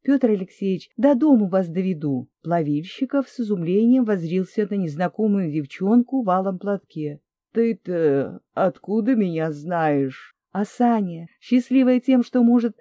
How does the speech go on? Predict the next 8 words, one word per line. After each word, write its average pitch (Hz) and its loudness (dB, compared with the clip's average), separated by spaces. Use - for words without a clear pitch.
пособить 254 2
ему, 147 -4
самому, 220 0
Петру 254 2
Алексеевичу 202 0
Плавильщикову, 175 -2
застенчивостью 240 -2
проговорила: 190 -4